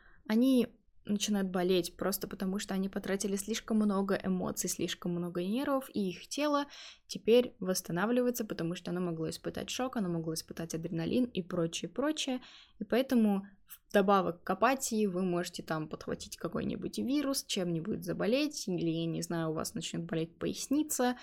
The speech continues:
то есть что-то такое. Здесь прикольные психосоматические причины просто из-за того, что вы в стрессе. Чтобы обезопасить себя от стресса,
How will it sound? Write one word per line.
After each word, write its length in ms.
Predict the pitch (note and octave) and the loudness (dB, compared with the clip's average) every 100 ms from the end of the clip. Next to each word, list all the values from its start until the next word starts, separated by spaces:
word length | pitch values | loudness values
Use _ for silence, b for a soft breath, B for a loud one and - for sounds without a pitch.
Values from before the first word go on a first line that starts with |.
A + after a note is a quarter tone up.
| B B - | B B -6
то 80 | E3+ | -6
есть 140 | E3+ | -4
что-то 280 | - G#3 F#3+ | -6 -4 -4
такое. 380 | F3 G3 B3 G#3+ | -2 4 6 6
Здесь 340 | F3+ F#3+ - - _ - - | 6 2 0 -10 _ -20 -10
прикольные 460 | - F3+ F3 G3+ F#3+ | -2 0 4 4 4
психосоматические 880 | F3+ - - E3+ E3 F#3+ - - F3 | 0 -6 -6 -4 -4 -4 -6 -4 -4
причины 500 | - E3+ - A#3+ A#3 B B | -4 -6 -2 0 -2 B B
просто 320 | - G#3+ - F#3+ | -4 -2 -2 -4
из-за 120 | E3+ | -4
того, 160 | E3 | -4
что 200 | G3 - | -4 -4
вы 220 | E3+ F3 F#3+ B _ | -2 -2 -2 B _
в 60 | |
стрессе. 580 | - - E3 D#3+ - - - - | -12 -6 -4 -4 -6 -10 -12 -10
Чтобы 260 | G3+ G#3+ | 0 4
обезопасить 680 | G3 F#3+ G3 G3 G#3+ C4 B3 | 4 4 2 4 4 4 -2
себя 280 | - A#3 A3 | 0 4 4
от 100 | A3 | 2
стресса, 760 | - - G#3 A3 - G3 F#3 | -2 0 2 2 0 0 -2